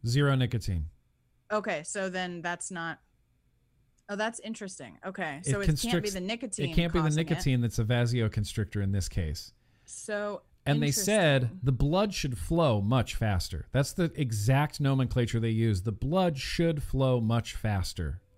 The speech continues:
Speaker 1: I don't know if they're whatever. I
Speaker 2: I
Speaker 1: don't
Speaker 2: mean, maybe some of the flavorings could act as vasoconstrictors as well. But if it's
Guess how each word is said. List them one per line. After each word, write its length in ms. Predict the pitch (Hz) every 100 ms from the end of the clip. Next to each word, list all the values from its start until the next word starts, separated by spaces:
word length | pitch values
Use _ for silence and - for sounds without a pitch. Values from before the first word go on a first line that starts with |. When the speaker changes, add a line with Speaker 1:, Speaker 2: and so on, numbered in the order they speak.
| -
Speaker 1:
I 100 | 117
don't 120 | 117
know 100 | 120 117
if 100 | -
they're 440 | 117 107 101 92 - - - _ _ _ _ _ - _ _
whatever. 460 | 117 117 123 117 104
I 60 |
Speaker 2:
I 20 | 120
Speaker 1:
don't 160 | 220
Speaker 2:
mean, 180 | 240 233 - _ _ _ _ -
maybe 420 | 175 180 185 202
some 280 | 190 202 190
of 80 | 180
the 60 | 170
flavorings 680 | 170 185 240 170 160 - -
could 380 | - 156 139 139 _ _ -
act 340 | 127 135 - 151
as 240 | 143 160
vasoconstrictors 1000 | 151 151 151 - 156 - 151 - 147 139
as 140 | 131
well. 500 | 143 190 202 147 170 -
But 120 | 180
if 120 | 185
it's 140 | 190